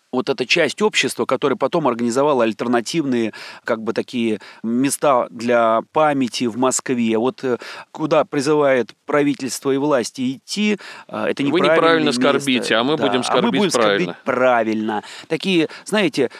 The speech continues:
Speaker 1: что все кругом недоумки и недоделки, а вот они самые правильные, самые умные.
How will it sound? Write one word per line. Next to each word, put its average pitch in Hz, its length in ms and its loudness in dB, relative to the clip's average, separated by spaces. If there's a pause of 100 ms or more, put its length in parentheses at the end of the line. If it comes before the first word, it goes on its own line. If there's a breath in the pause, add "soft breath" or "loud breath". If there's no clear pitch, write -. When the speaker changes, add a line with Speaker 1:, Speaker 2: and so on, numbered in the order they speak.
Speaker 1:
что - 220 -2
все - 160 0
кругом 160 380 0
недоумки 170 640 0
и 165 240 0
недоделки, 156 840 0
а 113 120 0
вот 123 160 0
они 185 340 2
самые 113 320 0
правильные, 165 720 2
самые 113 380 0
умные. 160 520 0